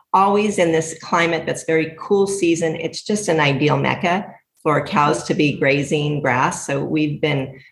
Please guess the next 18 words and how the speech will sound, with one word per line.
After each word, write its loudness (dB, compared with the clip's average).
grass-based 0
for -2
generations. 2
It's -6
how 2
we 2
dairy, 0
and, 0
um, -4
very 4
exciting, 0
and, -2
um, -4
just -4
came 2
across 0
the 0
research -4